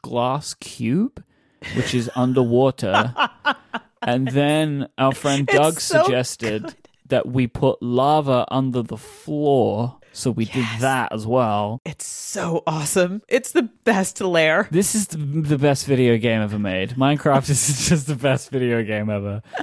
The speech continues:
Speaker 1: It's so, I think it fits me and you quite well because we will do stupid things like this.
Speaker 2: Yep.
Speaker 1: Right? Like, I, I
Speaker 2: <laughs>
Speaker 1: think
Speaker 2: Yep.
Speaker 1: that it, it fits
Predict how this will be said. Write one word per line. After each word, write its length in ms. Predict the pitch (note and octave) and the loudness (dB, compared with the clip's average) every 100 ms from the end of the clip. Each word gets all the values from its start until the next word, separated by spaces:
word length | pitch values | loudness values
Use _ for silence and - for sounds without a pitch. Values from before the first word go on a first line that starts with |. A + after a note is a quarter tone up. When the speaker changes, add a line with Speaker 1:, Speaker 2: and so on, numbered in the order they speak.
| - - - - - - - _ | -12 -18 -20 -14 -14 -14 -18 _
Speaker 1:
It's 200 | E3 E3 | 0 0
so, 680 | - - F3+ F#3 F#3 F#3+ G3 _ _ _ _ _ _ _ | -2 -2 2 4 4 2 -2 _ _ _ _ _ _ _
I 60 | E3 | -4
think 300 | - B3 - | 0 -2 -2
it 100 | G#3 | -6
fits 380 | - G#3+ - F3+ | 0 0 0 -4
me 280 | E3+ E3 D3+ | 0 2 2
and 140 | C3+ | 2
you 240 | C3 C#3 | 2 0
quite 440 | D3+ - A#2+ C#3+ - | -2 -6 -6 -6 -8
well 540 | B2 A#2 B2 D3+ F#3 - _ - | -6 -2 0 -2 -4 -10 _ -6
because 420 | B2+ - C#3+ B2+ | -4 0 0 0
we 200 | A#2+ B2+ | 0 0
will 200 | B2 B2 | 0 -2
do 500 | A2+ A#2+ A#2+ A#2 A2 - | 0 2 2 2 -2 -6
stupid 420 | - A#2+ A2 G2+ | -8 -6 -6 -8
things 300 | - - - | -10 -12 -12
like 140 | - | -14
this. 340 | - - - - _ _ _ F3+ | -14 -14 -16 -18 _ _ _ -2
Speaker 2:
Yep. 280 | E3+ - _ _ _ | 0 -2 _ _ _
Speaker 1:
Right? 280 | A#2+ A#2 - - | 0 2 0 -4
Like, 160 | B2+ A#2+ | -2 0
I, 140 | G3+ - | -2 -2
I 80 | C3 | -2
Speaker 2:
<laughs> 80 | C3 | -2
Speaker 1:
think 160 | D3 | -2
Speaker 2:
Yep. 80 | B2+ | 0
Speaker 1:
that 100 | C#3+ | 2
it, 220 | C3+ - _ _ _ - | 0 -2 _ _ _ -10
it 160 | C3 A#3 | -6 -6
fits 540 | - E3 - - - | -2 -2 -2 -10 -12